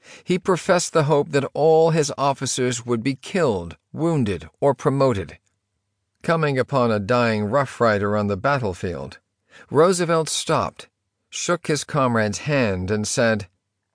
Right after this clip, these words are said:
"Well, old man, isn't this splendid?"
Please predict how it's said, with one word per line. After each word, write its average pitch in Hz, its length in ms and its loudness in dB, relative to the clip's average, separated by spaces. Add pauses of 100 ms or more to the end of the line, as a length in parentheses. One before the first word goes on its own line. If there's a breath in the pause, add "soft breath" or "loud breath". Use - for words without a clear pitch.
(300)
"Well, 131 480 0
old 92 260 0
man, 85 460 -6 (440)
isn't 165 440 0
this 131 160 0
splendid?" - 680 -2